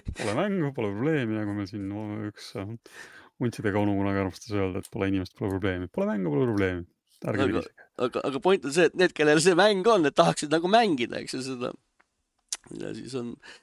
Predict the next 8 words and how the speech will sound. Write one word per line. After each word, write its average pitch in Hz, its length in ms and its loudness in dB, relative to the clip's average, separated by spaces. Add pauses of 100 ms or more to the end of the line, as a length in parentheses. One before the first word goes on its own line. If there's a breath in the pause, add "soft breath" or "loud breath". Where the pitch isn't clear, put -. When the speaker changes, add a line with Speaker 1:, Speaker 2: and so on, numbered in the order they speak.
(720 loud breath)
Speaker 1:
Jah. 147 280 4
Speaker 2:
Ubisoft, 160 580 0
äh, 170 320 6
väidetavalt 147 800 2
keeldub 156 480 6
seda - 160 -4
fiksima. 151 320 -4
Ma, 190 120 6